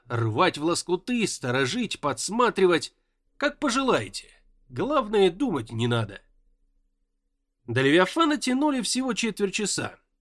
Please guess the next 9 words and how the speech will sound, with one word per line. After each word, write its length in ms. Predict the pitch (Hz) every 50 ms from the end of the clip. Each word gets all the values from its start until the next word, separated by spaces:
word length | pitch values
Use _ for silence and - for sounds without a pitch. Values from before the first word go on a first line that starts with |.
| _ _ _
На 180 | - 123 127 226
общем 400 | 302 320 - - - 233 220 185
фоне 400 | - - - 285 277 247 233 233
мелочи. 640 | 226 220 247 247 214 160 120 104 - - - - _ _ _ _ _ _ _ _ _ _ _ _ _ _ _
Прилетели, 760 | - 113 107 107 113 110 107 - - 240 269 277 254 254 262 247
глянули. 1000 | 175 131 113 113 120 117 110 127 151 147 127 120 117 113 98 - - - _ _ _ _ _ _ _ -
Вай, 680 | - 110 104 101 107 156 220 262 269 262 262 254 240
вай, 420 | 202 139 131 160 196 208 190 190 185
вай. 500 | 143 120 120 117 117 107 92 - -